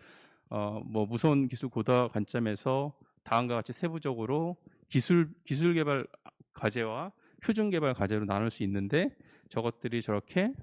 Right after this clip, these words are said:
로드맵 관점에서 어느 정도 기간까지 아마 지속적으로 관심을 가-,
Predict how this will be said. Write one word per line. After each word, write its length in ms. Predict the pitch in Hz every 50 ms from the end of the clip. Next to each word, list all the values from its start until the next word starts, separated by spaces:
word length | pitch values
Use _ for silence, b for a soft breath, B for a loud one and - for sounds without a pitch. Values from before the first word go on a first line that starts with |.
| -
로드맵 440 | - 123 127 135 139 170 170 160 -
관점에서 640 | 120 104 101 - 113 104 101 98 - - 170 202 226 b b b b b b b _
어느 220 | - 107 120 143 156
정도 220 | 170 170 165 151
기간까지 560 | - - 131 117 117 - - 107 95 101 110
아마 380 | 104 92 92 98 104 104 110 113 -
지속적으로 720 | - - 117 113 - - - 107 98 101 117 131 139 135
관심을 380 | - 120 117 - - 127 123
가-, 100 | - -